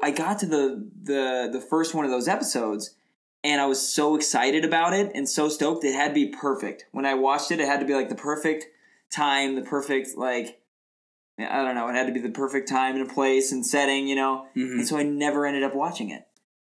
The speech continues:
Speaker 1: 'Cause I was like, "Oh, I don't know. Tonight's, I don't know, there might be distractions, so just wanna
Speaker 2: Mm-hmm.
Speaker 1: make sure it's a good, good night to watch it." <laughs> Just
Speaker 2: You never
Speaker 1: ne-,
Speaker 2: actually
Speaker 1: went through the
Speaker 2: finish
Speaker 1: whole
Speaker 2: it.
Speaker 1: show and just didn't even watch the finale.
Speaker 2: It's interesting with that show, though, because I've watched,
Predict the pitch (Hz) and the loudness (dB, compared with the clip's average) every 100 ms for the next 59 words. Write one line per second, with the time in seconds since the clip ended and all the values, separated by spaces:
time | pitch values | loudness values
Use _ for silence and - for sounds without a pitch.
0 | _ - 127 131 120 127 127 147 143 139 | _ -12 -4 -2 0 0 0 2 4 4
1 | 139 135 127 127 123 - - 135 139 139 | 2 2 0 -2 -4 -14 -6 0 2 2
2 | 135 - - - _ - 95 127 131 120 | 0 0 -2 -6 _ -14 -6 -4 -4 -4
3 | 123 123 131 123 123 120 - 127 123 - | -4 -4 -2 -2 -2 -4 0 0 0 -2
4 | 117 117 120 110 117 - _ _ - 117 | -4 -4 -2 -4 -6 -12 _ _ -2 0
5 | 123 131 127 143 139 139 139 - 123 143 | 2 0 2 2 4 4 2 0 2 4
6 | 143 135 - - _ - 139 143 143 147 | 4 2 -4 -16 _ -4 -2 0 0 0
7 | 139 135 127 - 156 - 196 170 - - | 0 0 -2 -4 -6 -6 -6 -6 -8 -10
8 | _ _ - - - - 196 180 190 175 | _ _ -20 -20 -16 -8 -2 2 2 4
9 | 175 170 165 233 226 214 170 220 208 220 | 2 2 2 2 4 4 6 6 4 4
10 | 214 160 156 151 165 160 160 151 151 147 | 4 2 0 2 2 4 0 2 0 0
11 | 123 123 131 117 95 - _ 269 320 285 | -4 -4 -4 -4 -6 -10 _ 0 2 2
12 | - 220 127 135 175 147 120 117 113 131 | 2 2 4 4 4 2 2 2 0 0
13 | 127 147 160 151 135 - - | 2 2 2 2 2 -2 -8